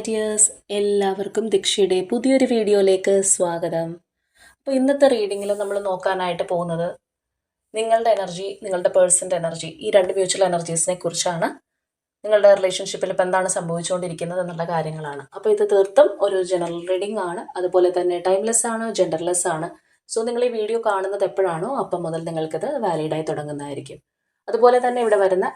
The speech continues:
എനർജീസ്, സിറ്റുവേഷൻസ്, ക്ലൂസ് ഇതെല്ലാം നിങ്ങളുമായിട്ട് റെസനേറ്റ് ചെയ്യുന്നതാണെന്നുണ്ടെങ്കിൽ തീർച്ചയായിട്ടും ഇതൊരു ഗൈഡൻസ് ആയി എടുക്കുക. അല്ലാന്നുണ്ടെങ്കിൽ ഫോഴ്സ്ഫുള്ളി റെസനേറ്റ് ചെയ്യിപ്പിക്കാതെ വിട്ടുകളയുക. അപ്പോൾ ഈ ഒരു റീഡിംഗ് കാണുന്ന സമയത്ത്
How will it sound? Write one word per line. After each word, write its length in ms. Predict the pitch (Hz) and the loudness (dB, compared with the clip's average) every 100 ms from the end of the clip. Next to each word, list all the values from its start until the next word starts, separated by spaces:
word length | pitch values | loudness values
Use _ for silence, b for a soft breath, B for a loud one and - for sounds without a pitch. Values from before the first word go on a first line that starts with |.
| 185 | 0
എനർജീസ്, 500 | 170 165 165 180 - - | 0 -2 -4 -4 -4 -2
സിറ്റുവേഷൻസ്, 680 | 196 190 180 180 175 359 - - | 0 4 4 4 0 0 0 -2
ക്ലൂസ് 380 | 196 185 185 - - 208 | 2 2 4 0 -2 2
ഇതെല്ലാം 320 | 196 190 202 | 4 4 2
നിങ്ങളുമായിട്ട് 460 | 196 175 180 175 175 185 | 2 2 2 2 4 4
റെസനേറ്റ് 400 | 185 220 233 240 | 4 0 -2 0
ചെയ്യുന്നതാണെന്നുണ്ടെങ്കിൽ 840 | 214 185 185 170 165 160 160 160 196 b b b b | 2 2 2 -2 -4 -6 -6 -6 -10 b b b b
തീർച്ചയായിട്ടും 540 | 208 220 254 247 247 247 | -2 2 4 4 2 -2
ഇതൊരു 180 | 226 208 | -2 4
ഗൈഡൻസ് 340 | 190 185 190 - | 4 4 2 2
ആയി 100 | 185 165 | 0 -2
എടുക്കുക. 260 | 156 - 302 - _ _ _ _ _ _ 240 | -6 -6 -8 -12 _ _ _ _ _ _ -4
അല്ലാന്നുണ്ടെങ്കിൽ 640 | 233 233 220 202 196 202 202 | -2 -2 -2 -2 0 -2 0
ഫോഴ്സ്ഫുള്ളി 460 | 202 202 - 202 196 | 0 2 2 2 4
റെസനേറ്റ് 380 | 175 - 180 175 180 | 6 4 2 -2 -2
ചെയ്യിപ്പിക്കാതെ 520 | 165 156 151 147 139 214 | -2 -4 -2 0 0 -2
വിട്ടുകളയുക. 500 | 208 185 160 147 - - b b b - | 0 0 0 -2 -8 -14 b b b -4
അപ്പോൾ 120 | 294 | 0
ഈ 20 | 269 262 | 6 6
ഒരു 120 | 247 | 6
റീഡിംഗ് 280 | 233 208 220 208 | 2 -2 -4 -4
കാണുന്ന 280 | 190 190 202 202 | -4 -2 -2 -2
സമയത്ത് 380 | 180 170 170 | -4 -6 -2